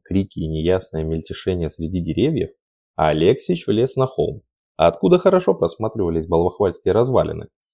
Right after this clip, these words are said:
и неожиданно для самого себя вышел с тыла к пулеметному гнезду эсэсовцев. В скоротечной рукопашной схватке с богатырем-новгородцем расчет М Г сорок два не имел никаких шансов.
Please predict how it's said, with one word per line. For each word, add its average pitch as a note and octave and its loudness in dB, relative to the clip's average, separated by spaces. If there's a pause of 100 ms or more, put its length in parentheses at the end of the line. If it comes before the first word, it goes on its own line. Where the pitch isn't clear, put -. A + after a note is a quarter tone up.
(100)
и E2 -2
неожиданно D2+ -2
для D2+ -4
самого E2 -2
себя A2+ -2 (340)
вышел G#2+ 2
с - -14
тыла C#3+ 4
к - -14
пулеметному F2+ -2
гнезду F2 -2
эсэсовцев. - -8 (960)
В - -12
скоротечной A#2 2
рукопашной E2 0
схватке F2 -2
с E2+ -12
богатырем-новгородцем D#2+ 0
расчет G2 0
М F2 -2
Г E2+ 0
сорок E2 -6
два F#2 0
не F#2+ -6
имел F#2 -4
никаких F#2+ -4
шансов. - -8